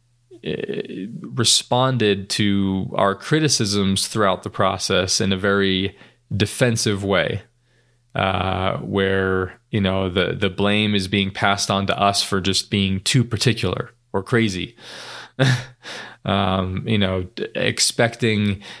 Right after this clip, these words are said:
you know, we're not being tolerant enough of, uh,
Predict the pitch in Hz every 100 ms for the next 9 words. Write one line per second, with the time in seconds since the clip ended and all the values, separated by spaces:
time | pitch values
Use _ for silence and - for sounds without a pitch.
0 | - 110 107 101 104 101 101 104 101 -
1 | 117 113 104 98 92 95 85 - - -
2 | _ 135 98 92 98 95 92 92